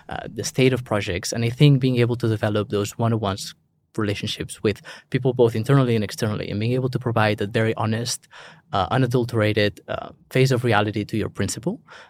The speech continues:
is, is something that, from an information perspective, is also very, very valuable. Lastly, uh, I would say leverage technology.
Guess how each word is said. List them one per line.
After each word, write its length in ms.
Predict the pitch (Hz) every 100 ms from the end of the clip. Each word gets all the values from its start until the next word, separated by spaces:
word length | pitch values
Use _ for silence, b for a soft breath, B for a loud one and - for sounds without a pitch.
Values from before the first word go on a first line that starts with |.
| -
is, 200 | 110 -
is 140 | 117
something 360 | - 120 120 110
that, 220 | 104 101 - _ -
from 180 | 131
an 60 | 123
information 500 | 123 135 127 123 120
perspective, 480 | - - 98 92 -
is 60 |
also 200 | 107 -
very, 240 | 110 98 95
very 220 | 95 95
valuable. 480 | 90 98 - 64 - _ _ - B B B B -
Lastly, 520 | 127 131 147 156 151
uh, 180 | - 101
I 160 | - 107
would 160 | 120 113
say 240 | - 113
leverage 360 | 113 104 87 -
technology. 480 | 98 - - -